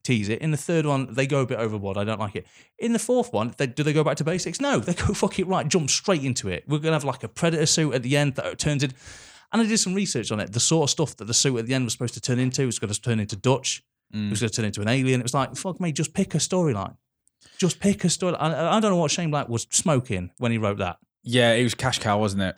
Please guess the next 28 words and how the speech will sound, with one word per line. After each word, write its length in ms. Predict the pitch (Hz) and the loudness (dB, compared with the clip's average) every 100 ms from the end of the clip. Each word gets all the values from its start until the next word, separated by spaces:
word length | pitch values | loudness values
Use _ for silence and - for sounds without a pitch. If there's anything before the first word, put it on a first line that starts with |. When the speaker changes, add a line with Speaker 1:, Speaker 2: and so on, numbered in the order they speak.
| - | -4
Speaker 1:
Oh, 140 | 143 | -2
Speaker 2:
It 80 | 127 | 0
Speaker 1:
definitely. 300 | 131 127 123 | -2 -2 -2
Speaker 2:
was 100 | 123 | 0
just 180 | - 131 | 2 2
money. 320 | 139 135 101 101 | 2 2 0 0
It 40 | |
was 120 | 120 | -2
just 160 | 135 127 | -2 0
they, 180 | 127 123 113 | 0 0 0
they 380 | 123 113 117 - 120 | 0 0 -4 -6 0
I 80 | 127 | 2
mean, 180 | 131 127 - - - | 2 0 -8 -14 -2
'cause 120 | 139 | 4
I, 440 | 214 220 135 - 143 | 6 6 4 -4 -12
there, 320 | 139 143 175 185 147 143 147 - | -2 4 6 4 0 -6 -8 0
again, 360 | 147 175 156 | 2 6 4
twenty 220 | 120 190 175 | 4 4 6
minutes 240 | 156 131 | 6 4
into 140 | 135 127 | 2 4
that 60 | |
movie, 260 | 123 113 107 | 4 4 4
maybe 240 | 117 135 | 4 4
half 260 | 123 123 113 | 6 4 4
an 60 | 120 | 4
hour, 400 | 113 90 95 - _ _ - | 4 4 2 0 _ _ 0
I'm 160 | 123 123 | 2 2
gonna 460 | 113 139 135 123 | 4 4 6 4